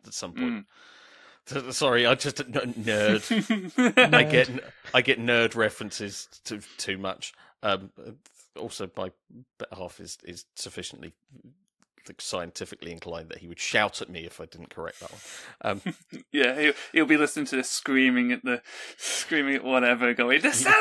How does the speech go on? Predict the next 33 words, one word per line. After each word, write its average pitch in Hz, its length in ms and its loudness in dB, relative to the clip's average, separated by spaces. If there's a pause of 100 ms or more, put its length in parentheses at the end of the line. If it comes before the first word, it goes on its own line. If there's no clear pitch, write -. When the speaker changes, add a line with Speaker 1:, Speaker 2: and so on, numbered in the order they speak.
(160)
Speaker 2:
it - 60 -6
wrong!" 381 400 2 (460)
Speaker 1:
Yes. - 420 2 (760)
Yes. - 480 -6
You're 240 120 8
getting 254 280 4
the 240 80 6
physics - 520 4
wrong. 175 280 6 (280)
Um, 127 260 4
that's, 131 340 0
Speaker 2:
<laughs> - 1500 -4
Speaker 1:
I 98 120 0
have, 104 280 -10
I 92 140 -2
have 92 120 -10
had 101 200 -14
that - 140 -12
conversation. - 460 -16 (260)
Um, 165 160 6 (220)
anyway, 131 320 4
m-, 117 140 -6 (320)
moving 113 220 -10
swiftly 110 300 -10
on. 98 120 -8 (1300)
Um, 139 140 2 (420)
did 190 240 -2
you 226 180 -6
kind 175 280 -4
of - 300 -10
f-, - 220 -16 (120)
get 131 260 4
the 107 720 -4